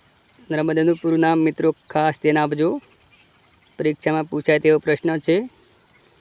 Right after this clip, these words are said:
તેમનો જન્મ સુરતમાં થયો હતો.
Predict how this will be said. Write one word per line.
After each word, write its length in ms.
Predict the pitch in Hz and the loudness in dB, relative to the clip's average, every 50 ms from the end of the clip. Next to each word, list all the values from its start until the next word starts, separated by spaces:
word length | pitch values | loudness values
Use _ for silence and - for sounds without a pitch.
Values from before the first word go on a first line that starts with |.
| _ _ _ _ _ _ _ _ _ _ _ _ _ _ _ _ - - _ _ _ - | _ _ _ _ _ _ _ _ _ _ _ _ _ _ _ _ -20 -20 _ _ _ 2
તેમનો 460 | 160 165 170 180 190 196 202 202 196 | 4 4 6 6 6 6 6 6 6
જન્મ 440 | 175 160 175 170 190 190 185 180 185 | 6 4 4 6 6 6 6 6 4
સુરતમાં 520 | 175 - 175 165 156 - 170 165 165 165 | 4 2 0 2 2 4 4 4 4 4
થયો 280 | - - 151 151 160 160 | 2 2 2 4 4 4
હતો. 300 | 160 156 - 135 113 | 4 2 2 0 -4